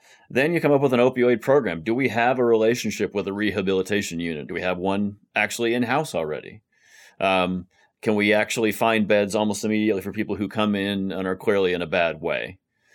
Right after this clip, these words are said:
Um, what's our policy to deal with this when these people come into the emergency room? Or what's the policy when it's someone who's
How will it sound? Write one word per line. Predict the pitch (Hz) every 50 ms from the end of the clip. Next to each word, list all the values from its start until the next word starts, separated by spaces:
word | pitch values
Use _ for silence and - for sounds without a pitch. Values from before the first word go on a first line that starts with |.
| _ _ _ _ -
Um, | - 95 92 90 90
what's | 92 117 131 - -
our | 131 120
policy | - - - 117 127 131 123 117 - 104 95 87
to | - 82
deal | 85 92 104 107 107
with | 104 95 90
this | - 92 90 90 - - - - - -
when | 98 95 101 98 98 95
these | 95 92 92
people | - 104 90 90
come | - 101 95 95
into | 92 92 92
the | 87 98
emergency | 98 95 95 98 98 95 101 95 - 101
room? | 98 104 107 107 107 110
Or | 113 117 123
what's | 143 185 196 190 - - -
the | - 143 139
policy | 143 143 143 139 143 143 139 - 139 127
when | 120 120 110 104
it's | 101 95 -
someone | - 131 127 123 117
who's | 104 98 113 107 - -